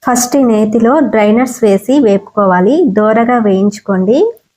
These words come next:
మీకు నచ్చిన డ్రై నట్స్ ఏవైనా సరే వేసుకోవచ్చు. నేనైతే జీడిపప్పు, బాదం పప్పు, ఎండు ద్రాక్ష వేసుకున్నాను. ఈ మూడు కలిపి నేను పావు కప్పు దాకా తీసుకున్నాను. ఇక్కడ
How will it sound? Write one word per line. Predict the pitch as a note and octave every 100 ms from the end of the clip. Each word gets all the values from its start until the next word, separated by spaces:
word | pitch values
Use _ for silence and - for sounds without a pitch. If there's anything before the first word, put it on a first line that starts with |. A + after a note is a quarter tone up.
| _ _ _ _
మీకు | B3 B3
నచ్చిన | B3 A#3 A#3 C#4
డ్రై | A#3 A3+ G3+
నట్స్ | A3+ A3+
ఏవైనా | G#3 G#3 G#3+ G#3+ A3
సరే | A3 G#3 A3
వేసుకోవచ్చు. | G3+ F#3+ - G3 F3+ F3+ C#4 G#4 A4+
నేనైతే | G3+ G3 G#3+ A#3+ A#3 A#3 C#4 F4
జీడిపప్పు, | F#3+ A3+ A3+ A3 A3 - D4 B4 _ _ -
బాదం | G3+ G3+ G#3+ G#3+
పప్పు, | G#3 - C#4 G4+ - -
ఎండు | G#3+ G#3+
ద్రాక్ష | G#3+ G#3+ G#3 G#3
వేసుకున్నాను. | F#3+ F3 - F#3+ F3+ F3 B3+ A4+ - _ C4
ఈ | B3+
మూడు | B3 B3+ C#4
కలిపి | C#4 A3 G#3+ B3+
నేను | A3+ C#4 A#4 -
పావు | A3 G#3+ G#3+
కప్పు | G#3+ G3+
దాకా | G3 F#3+ A#3+
తీసుకున్నాను. | G#3+ - F#3+ F3+ F3 A3+ G#4 - _ _ _ _ _ _ _ _ _ _ -
ఇక్కడ | B3+ C4